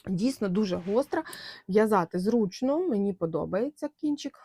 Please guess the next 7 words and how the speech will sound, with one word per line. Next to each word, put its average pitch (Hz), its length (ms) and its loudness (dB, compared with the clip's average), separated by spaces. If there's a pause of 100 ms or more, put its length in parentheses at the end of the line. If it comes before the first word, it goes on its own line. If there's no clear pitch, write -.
(140)
спиці, 247 520 -4
він 208 220 0
подовжений, 185 760 2
не 202 260 2
тупий, 226 600 0 (480)
що - 180 4
дуже 220 360 4